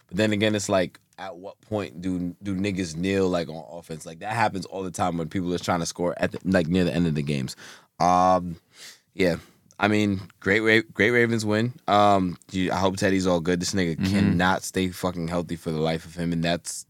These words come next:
Speaker 1: you know, that's just what it is with him. Um, but yeah, I'm not trying to take away from the Ravens at all because the Ravens did what they had to do.
Speaker 2: Yeah, we played great. Again, I think
Speaker 1: Yeah.
Speaker 2: the Broncos are a good team.
Speaker 1: Mm-hmm.
Speaker 2: Um, obviously, not having Teddy is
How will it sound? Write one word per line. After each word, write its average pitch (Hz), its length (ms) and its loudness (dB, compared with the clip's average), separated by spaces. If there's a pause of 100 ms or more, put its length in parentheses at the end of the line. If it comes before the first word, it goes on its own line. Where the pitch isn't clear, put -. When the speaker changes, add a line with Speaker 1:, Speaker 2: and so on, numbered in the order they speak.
Speaker 1:
you 76 80 -10
know, 73 140 -6
that's 80 200 -6
just - 120 -16
what 80 120 -6
it 80 100 -4
is 87 180 -2
with 80 120 -6
him. 73 180 -10 (540)
Um, 85 600 0 (380)
but 78 120 -14
yeah, 92 260 -6 (360)
I'm 95 140 -6
not 92 140 0
trying 90 180 0
to 90 80 -4
take 78 80 -4
away 82 140 0
from 80 160 -8
the 73 80 -6
Ravens 78 320 -4
at 73 100 -6
all 76 160 -4
because 73 360 -12
the 76 120 -20
Ravens 78 260 -16
did 78 140 -14
what 73 80 -20
they 73 100 -18
had 80 180 -20
to 78 60 -20
do. 87 160 -12 (320)
Speaker 2:
Yeah, 147 140 4
we 147 80 4
played 151 180 2
great. 160 220 2
Again, 131 220 2
I 98 80 4
think 110 120 2
Speaker 1:
Yeah. 90 80 4
Speaker 2:
the - 40 -2
Broncos 107 340 0
are 113 60 2
a 104 60 0
good 107 140 -2
team. 135 240 2 (260)
Speaker 1:
Mm-hmm. 82 220 -6 (320)
Speaker 2:
Um, 107 220 4
obviously, 101 560 2 (100)
not 98 220 2
having 98 220 0
Teddy 98 340 0
is 98 420 -2